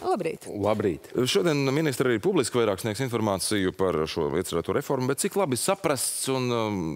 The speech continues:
Speaker 3: teiksim, cik pieņemts, pārunāts reformas plāns,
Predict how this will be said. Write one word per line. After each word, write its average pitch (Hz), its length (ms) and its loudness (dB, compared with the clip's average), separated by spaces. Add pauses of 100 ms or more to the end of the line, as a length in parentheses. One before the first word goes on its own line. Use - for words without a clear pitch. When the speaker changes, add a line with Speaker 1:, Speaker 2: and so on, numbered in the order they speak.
(120)
Speaker 3:
teiksim, 104 300 -4 (180)
cik - 220 -4 (160)
pieņemts, 143 600 0 (440)
pārunāts 120 580 0
reformas 110 460 -2
plāns, 139 520 0